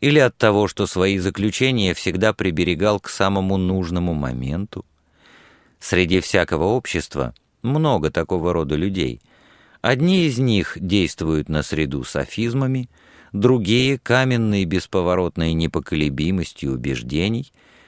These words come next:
третьи — широкой глоткой, четвёртые — злой насмешкой,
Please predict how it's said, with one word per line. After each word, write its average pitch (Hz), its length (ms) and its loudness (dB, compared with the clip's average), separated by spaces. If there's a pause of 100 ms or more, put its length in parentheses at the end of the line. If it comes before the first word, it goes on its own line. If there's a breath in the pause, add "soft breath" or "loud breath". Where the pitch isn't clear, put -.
(260 soft breath)
третьи — 131 520 4
широкой 110 600 2
глоткой, 117 800 0 (320 soft breath)
четвёртые — 110 760 2
злой 82 300 2
насмешкой, 78 920 -2